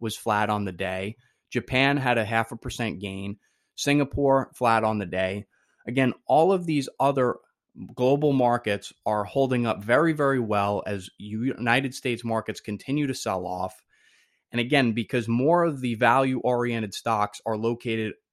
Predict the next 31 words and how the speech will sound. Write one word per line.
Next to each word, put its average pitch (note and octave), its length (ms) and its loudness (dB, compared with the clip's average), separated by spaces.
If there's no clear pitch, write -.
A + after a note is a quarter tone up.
all C#3 260 4
over B2 160 -2
the G#2 60 -4
world G#2 600 0
and A2 180 0
not A2 240 4
in G#2 60 -2
the G#2 100 -2
United F#2+ 380 -6
States, A#2+ 500 -6
and A#2 100 -2
that's A2+ 180 0
because A2 340 -4
the G#2+ 80 -4
United G2+ 400 0
States F#2+ 320 -8
has F#2 120 -8
been F#2+ 200 -4
in F#2+ 120 -4
a F2+ 60 -8
bubble F2+ 340 -2
economy G2+ 720 -2
for G#2 260 -2
so F#2+ 260 0
long. G2+ 520 2
So C#3+ 240 2
many C#3+ 200 4
people B2 420 0
have G2 200 -4
been G#2 160 0
buying G#2 600 0